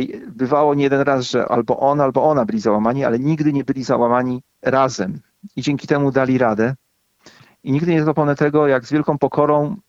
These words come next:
on tłumaczył się nam, że przez te wszystkie lata, z powodu tych wszystkich trudów, prześladowań, z powodu tego, że działał na archipelagu wysp, gdzie, mm,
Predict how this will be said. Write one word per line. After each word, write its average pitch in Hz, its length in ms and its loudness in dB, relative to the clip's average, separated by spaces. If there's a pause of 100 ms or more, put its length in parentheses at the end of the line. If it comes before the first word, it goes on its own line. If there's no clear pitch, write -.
(160)
on 139 260 0
tłumaczył 135 560 -2
się 113 160 -4
nam, 110 340 0 (540)
że 123 140 -2
przez - 180 -4
te 131 80 -2
wszystkie - 360 -2
lata, 135 440 0 (520)
z - 60 -20
powodu 139 260 0
tych 139 120 -2
wszystkich - 320 -14
trudów, 143 520 0 (420)
prześladowań, 131 800 0 (240)
z - 20 -20
powodu 135 320 0
tego, 147 260 0
że 143 160 2
działał 139 500 2
na 135 420 0
archipelagu 139 720 -2
wysp, 165 340 -2
gdzie, 120 400 -2 (540)
mm, - 220 -10